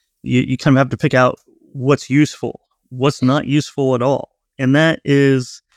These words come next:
that, that, that takes a lot of time. So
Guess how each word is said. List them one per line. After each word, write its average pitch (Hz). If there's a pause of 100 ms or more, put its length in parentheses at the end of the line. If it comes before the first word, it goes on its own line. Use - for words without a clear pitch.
(460)
that, 73
that, 147 (200)
that 85
takes -
a 131
lot 131
of 117
time. 131
So 147